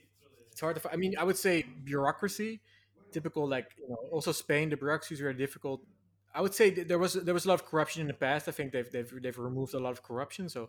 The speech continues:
that's fine. I think things go a little bit slower if you do with local businesses, but, uh, for foreigners who work remotely, like, you, you, you're not really in touch with those businesses, so it's, it's quite good for foreigners.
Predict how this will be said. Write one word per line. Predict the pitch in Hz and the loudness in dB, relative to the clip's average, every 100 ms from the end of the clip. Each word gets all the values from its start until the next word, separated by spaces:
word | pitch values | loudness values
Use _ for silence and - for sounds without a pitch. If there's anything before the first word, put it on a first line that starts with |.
| - - - _ | -14 -20 -20 _
that's | 135 - | -12 -6
fine. | 147 | -6
I | - | -4
think | 170 156 | -4 -4
things | - 160 139 | -2 -4 0
go | 147 | 2
a | |
little | 143 151 | 2 2
bit | 143 | 0
slower | - 143 143 147 143 | -4 0 2 2 0
if | - | -4
you | |
do | 131 139 | -2 -2
with | 127 | 0
local | 131 135 127 | -2 -4 -4
businesses, | 143 160 147 156 - - _ _ _ - | -6 -6 -6 -8 -10 -20 _ _ _ -6
but, | 123 120 127 | -6 -6 -6
uh, | 117 117 113 117 | -6 -6 -8 -12
for | - 147 | -10 -6
foreigners | - 180 247 175 135 | 0 2 2 0 -2
who | |
work | 127 135 135 | -2 -4 -4
remotely, | 127 170 156 117 | -4 -2 -2 -4
like, | 117 - _ _ | -6 -10 _ _
you, | 123 127 135 | -16 -16 -14
you, | 139 139 | -12 -8
you're | 151 | -2
not | 170 180 | 0 2
really | 180 | 2
in | 165 | 2
touch | 165 160 - | 0 -4 -2
with | |
those | 147 135 | -4 -2
businesses, | 175 190 123 117 113 | -4 -2 -4 -4 -6
so | - 127 127 123 _ _ _ _ _ | -6 -6 -6 -8 _ _ _ _ _
it's, | - - - | -20 -18 -18
it's | - - - | -20 -20 -10
quite | 151 139 | -6 -4
good | 139 127 | -4 -6
for | 123 | -10
foreigners. | 127 127 113 107 | -12 -10 -12 -14